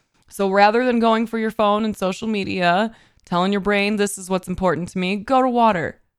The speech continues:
"This is important to me. I require this."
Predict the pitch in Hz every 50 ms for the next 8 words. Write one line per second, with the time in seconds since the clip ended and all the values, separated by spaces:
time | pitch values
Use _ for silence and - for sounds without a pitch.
0 | _ _ - - 233 233 226 - - - 214 - 202 202 - - 208 - - 202
1 | - 175 180 165 156 - - 165 170 165 165 - - 196 196 202 196 190 165 165
2 | 143 123 - - - -